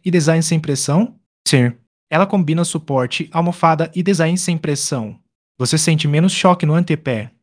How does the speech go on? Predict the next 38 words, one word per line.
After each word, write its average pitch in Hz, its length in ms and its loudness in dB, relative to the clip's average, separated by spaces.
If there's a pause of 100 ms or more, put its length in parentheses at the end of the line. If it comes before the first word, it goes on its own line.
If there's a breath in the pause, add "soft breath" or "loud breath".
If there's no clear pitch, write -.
(220)
Quanto 185 220 0
tempo 147 240 2
até 143 160 2
eu 160 60 2
sentir 156 340 0
alívio 139 320 0
usando 143 220 0
a 147 40 2
sandália? 135 600 -2 (400)
Muitas 185 260 4
pessoas 175 400 2
sentem 160 360 2
alívio 170 320 4
imediato. 135 600 0 (340)
Para 147 220 2
outros, 143 460 -2
leva 175 280 2
dias 170 200 2
de 139 100 0
uso 151 220 0
constante. 156 680 -2 (360)
Use 139 200 0
todos 131 260 -2
os 123 120 -4
dias 147 260 0
para 156 200 0
melhores 151 380 2
resultados. 123 840 -4 (340)
Como 240 160 0
eu 220 60 4
escolho 175 340 0
o 147 40 -4
tamanho 160 300 0
certo 180 300 2
para 165 180 0
o 156 40 2
meu 139 160 0
pé? 120 320 -8